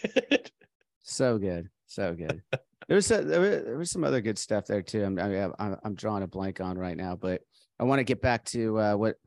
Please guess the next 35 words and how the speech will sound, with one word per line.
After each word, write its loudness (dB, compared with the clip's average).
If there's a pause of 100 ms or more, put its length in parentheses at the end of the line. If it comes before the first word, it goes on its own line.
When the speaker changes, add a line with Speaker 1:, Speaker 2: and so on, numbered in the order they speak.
Speaker 2:
most 0
of -4
our 2
listeners -2
probably -2
care -4
about -2 (360)
is, 0
uh, 4
why 2
I'm 2
in 2
New 2
York 0
City. -2
And, -2
Speaker 1:
Mm. 0
Speaker 2:
uh, 2 (300)
this 0
actually 4
segues 4
well 4
'cause -4
we -2
were -2
just -6
talking 0
about -2
Darby 2
Allin. 2
He's 0
gonna 2
be 0
out 0
here, -4